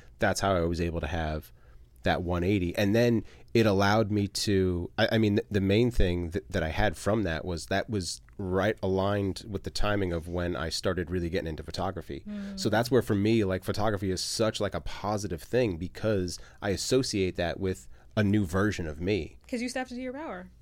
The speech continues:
Speaker 1: Yeah.
Speaker 2: And photography was that vehicle to help you
Speaker 1: Hundred percent.
Speaker 2: keep, keep you there.
Speaker 1: Yeah.
Speaker 2: And I will say, though, that, like,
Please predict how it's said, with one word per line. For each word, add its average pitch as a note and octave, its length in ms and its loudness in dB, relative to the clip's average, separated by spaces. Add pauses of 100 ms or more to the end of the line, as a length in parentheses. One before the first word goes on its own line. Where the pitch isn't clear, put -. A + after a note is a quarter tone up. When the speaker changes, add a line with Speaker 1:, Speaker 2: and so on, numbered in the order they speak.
(140)
Speaker 1:
Yeah. C#2+ 360 -6 (220)
Speaker 2:
And F#3 160 -6
photography A3 520 -8
was G3+ 220 -10
that G3 200 -12
vehicle G3+ 380 -12
to F#3+ 100 -12
help F#3+ 320 -14
you F3 480 -14
Speaker 1:
Hundred G2+ 320 -2
percent. F2+ 480 -6
Speaker 2:
keep, - 180 -10 (240)
keep - 200 -6
you A#3 80 -8
there. E3+ 300 -12 (240)
Speaker 1:
Yeah. F#2 280 0
Speaker 2:
And G3+ 240 -8 (580)
I A#3 100 0
will G4 160 0
say, D#4 220 0
though, A#3 220 -2
that, G3+ 140 -8
like, G#3 320 -6